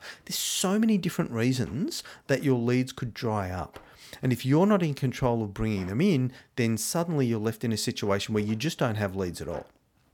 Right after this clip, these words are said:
So, how are you adding people to your list? If you're like most businesses, you're relying on word of mouth,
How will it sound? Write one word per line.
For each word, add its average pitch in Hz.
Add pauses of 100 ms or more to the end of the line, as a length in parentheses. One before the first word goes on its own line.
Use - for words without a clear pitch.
(1040)
So, 101 (460)
how 175
are 190
you 180
adding 127
people 110
to -
your 87
list? - (520)
If 143
you're 143
like 143
most 156
businesses, 127
you're 117
relying 156
on 131
word 104
of 92
mouth, 107